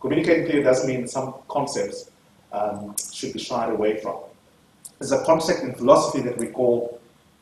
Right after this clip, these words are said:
anthropomorphizing. What it means is you give human characteristics to things that are not human, like a table.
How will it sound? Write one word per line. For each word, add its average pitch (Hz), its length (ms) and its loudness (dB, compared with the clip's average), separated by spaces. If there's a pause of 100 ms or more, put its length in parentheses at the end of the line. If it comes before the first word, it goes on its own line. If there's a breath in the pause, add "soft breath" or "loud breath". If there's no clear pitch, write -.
(300)
anthropomorphizing. 135 1800 0 (1300)
What - 160 6
it 170 160 2
means 170 340 -2
is 147 300 -4
you 131 120 0
give 151 340 -2 (440)
human 190 360 -2
characteristics 196 840 -4
to 156 40 -14
things - 400 -10
that 131 140 -6
are 127 180 -8
not 143 320 -4
human, - 220 -18 (420)
like 127 180 2
a - 140 -8
table. - 640 -2